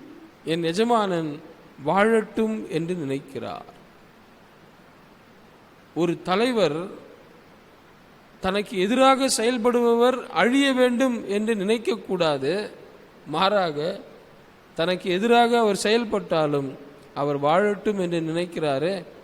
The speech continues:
அவர்தான் சிறந்த தலைவர். அதற்கு இந்த சிறிய பெண் ஒரு எடுத்துக்காட்டாக இருக்கிறார். A captive with compassion. இரண்டாவதாக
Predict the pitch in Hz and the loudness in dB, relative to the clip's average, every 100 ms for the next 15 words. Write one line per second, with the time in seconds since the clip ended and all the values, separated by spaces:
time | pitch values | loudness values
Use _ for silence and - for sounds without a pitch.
0 | - - - 139 156 180 185 - 165 170 | -20 -14 -6 -4 -2 -2 -4 -6 -4 -2
1 | 170 160 120 117 104 95 - - - - | -2 -4 -6 -6 -6 -10 -14 -20 -14 -6
2 | 160 190 180 170 165 156 - - - - | -4 -4 -4 -4 -2 -4 -6 -20 -20 -20
3 | - 226 233 220 170 196 196 139 143 - | -6 -2 0 0 0 -2 -2 -2 -8 -14
4 | - - - - - - - - - 170 | -20 -20 -20 -20 -20 -20 -20 -18 -2 0
5 | 185 170 202 294 196 196 180 165 156 175 | 2 2 0 -4 -4 -2 -2 -2 -2 -2
6 | 160 135 147 143 131 110 107 - - - | -4 -4 -6 -8 -8 -6 -8 -14 -14 -6
7 | 143 - 214 233 - 202 170 147 175 - | -6 -2 0 0 -2 0 0 0 -8 -16
8 | - - - - - 147 156 - - 170 | -20 -20 -20 -20 -12 -6 -6 -8 -6 -4
9 | 160 160 156 - 143 120 - - - - | -2 -2 -2 -4 -6 -8 -10 -18 -20 -20
10 | - - - - - - - - - - | -20 -20 -20 -20 -20 -20 -20 -20 -20 -20
11 | - - - - - 208 269 285 269 226 | -20 -20 -20 -20 -8 2 4 4 2 0
12 | 202 190 190 247 190 180 247 | 0 -2 0 0 2 0 -2